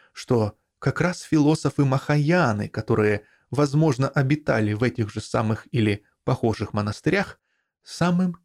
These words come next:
тщательным образом разработали логические доводы в пользу полного отрицания идеи божества. Но не только о буддистах Махаяны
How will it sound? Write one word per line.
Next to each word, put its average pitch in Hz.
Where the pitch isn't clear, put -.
тщательным 104
образом 139
разработали 139
логические 120
доводы 120
в -
пользу 165
полного 165
отрицания 165
идеи 107
божества. -
Но 107
не 135
только 175
о 151
буддистах 135
Махаяны 123